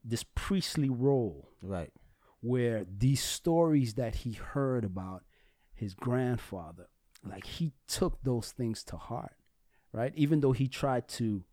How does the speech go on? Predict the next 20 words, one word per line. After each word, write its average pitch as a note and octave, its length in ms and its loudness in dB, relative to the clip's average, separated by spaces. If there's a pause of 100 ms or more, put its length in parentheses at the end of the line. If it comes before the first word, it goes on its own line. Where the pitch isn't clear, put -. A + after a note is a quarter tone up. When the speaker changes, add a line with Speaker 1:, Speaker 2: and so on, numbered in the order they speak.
(400)
Speaker 1:
scheme, D#3 680 6 (340)
right? A#2 240 -4
Even D3 240 0
though C3 120 2
he, B2+ 280 0 (180)
his - 220 -2
character D3 680 0
was, A2+ 300 0
hasn't A#2+ 380 0
been G#2 160 -2
broken G#2 500 0
yet, E2+ 240 -12 (580)
but C#3 580 2 (240)
he - 260 4
held E3+ 320 6
those D3+ 160 2
things C3+ 220 2
in A2 80 0
high A#2+ 160 -2
regard, G2+ 420 -4